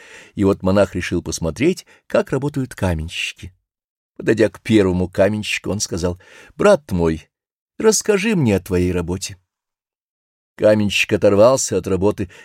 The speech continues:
и ответил срывающимся голосом, полным злобы и негодования: «Как видишь,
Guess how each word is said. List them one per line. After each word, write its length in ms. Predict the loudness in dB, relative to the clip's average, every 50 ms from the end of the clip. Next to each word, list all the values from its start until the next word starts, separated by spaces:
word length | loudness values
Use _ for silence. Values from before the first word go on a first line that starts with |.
| _ -2
и 160 | 2 4 4
ответил 440 | 4 4 4 2 2 2 2 0 0
срывающимся 1000 | -2 -2 0 2 4 4 4 4 4 2 -2 -4 -4 -4 -4 -4 -2 -2 -2 0
голосом, 600 | 2 2 4 4 4 2 0 -2 -4 -6 -6 -10 _ -2
полным 340 | 0 2 2 2 2 0
злобы 460 | 0 -2 2 4 4 4 4 2 0 0
и 40 |
негодования: 680 | -2 -2 -4 -2 0 2 4 4 4 2 2 -2 -4 _ _ _ _ _ _ _ _ _ _ _ _ _ _
«Как 280 | -4 0 2 2 2 0
видишь, 680 | -2 -2 -2 0 2 4 4 4 4 2 0 -4 -6